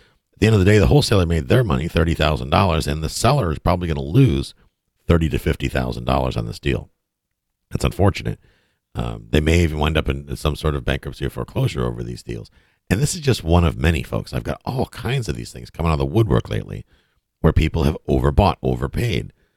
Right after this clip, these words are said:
getting in, th-, just forget about the seller finance it thing. Let's just talk about the seller let me buy it. How about that?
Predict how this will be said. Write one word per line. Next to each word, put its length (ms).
getting 220
in, 220
th-, 340
just 140
forget 240
about 160
the 80
seller 280
finance 380
it 140
thing. 320
Let's 180
just 140
talk 160
about 200
the 80
seller 280
let 200
me 120
buy 280
it. 160
How 100
about 200
that? 320